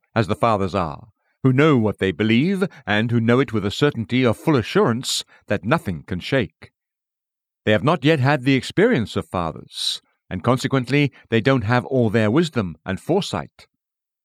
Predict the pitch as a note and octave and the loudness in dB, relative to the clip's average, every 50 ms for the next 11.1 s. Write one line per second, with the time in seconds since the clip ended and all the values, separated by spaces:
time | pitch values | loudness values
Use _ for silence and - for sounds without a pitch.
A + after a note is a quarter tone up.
0 | _ _ _ _ _ - A2+ A#2 A#2 A#2 B2 E3+ - - - E3 C#3+ G#2 C3+ B2 | _ _ _ _ _ 0 2 4 4 4 4 2 0 2 0 2 2 2 0 0
1 | A#2+ G#2 A2 E3+ A3 G3+ C3+ G2+ E2+ D2 - - - G#2+ G#2 F#2+ F#2 F#2 E2+ B2 | 0 0 0 2 2 2 2 0 -2 -6 -10 -6 -4 -2 -2 -2 -4 -4 -2 -2
2 | C#3 D3 A#2 E2+ E2 D2 _ _ - - _ _ _ _ _ _ _ _ _ _ | -2 -2 -4 -8 -14 -16 _ _ -20 -20 _ _ _ _ _ _ _ _ _ _
3 | _ _ - A2+ A2+ A2+ G2 C#3 E3 - - D3+ E3+ C#3+ C#3 - - D#3 E3+ E3+ | _ _ 0 0 0 2 2 0 -2 0 2 2 2 2 0 -2 0 0 2 2
4 | C#3 A#2+ F2+ G2+ G2+ - - D#3+ E3 D#3 C3+ A2+ - A#2 G#2+ A2+ C#3+ D#3+ D3+ - | 2 0 -2 -4 -8 -4 0 2 2 2 2 2 0 0 2 2 2 2 2 0
5 | - B2 G#2+ - - C3 B2+ B2+ G#2+ F2+ D#2+ - - - _ _ - A#2 A#2 G#2+ | 0 -2 -2 0 -2 -2 -2 -2 -2 -4 -4 -8 -12 -14 _ _ -2 0 0 0
6 | G2+ - - A2 A2+ D3 - - - _ _ _ _ _ _ - - A#2 A#2+ A#2 | 0 0 0 -2 -2 -2 -4 -8 -18 _ _ _ _ _ _ 0 2 2 2 2
7 | - - D#3 C#3+ C3 A#2 - - - B2 G#2+ - C#3+ - - G#2+ G2+ F#2 - - | 0 2 2 2 2 0 -2 -2 -2 -2 0 -2 -4 -4 -4 -4 -6 -6 -2 0
8 | A#2 B2 D3 E3 - - - - - _ _ _ _ _ - - A2+ A#2 B2 A#2 | 0 0 0 -2 -8 -12 -14 -14 -16 _ _ _ _ _ -4 -2 0 2 0 0
9 | - A#2+ A#2+ B2 G2+ G#2+ C3+ C#3+ C3 - A2 F#2 D#2+ - A#2+ B2 C3+ C#3+ C3+ - | 2 2 2 2 2 2 2 0 0 -4 -8 -8 -4 0 2 2 2 0 -2 -6
10 | - - - _ _ _ - A2+ - - - - C3+ C3+ C3 C3 C3+ D3 D3 - | -16 -20 -20 _ _ _ -6 -6 -6 -4 0 2 2 4 4 2 0 -2 -6 -10
11 | - - | -12 -12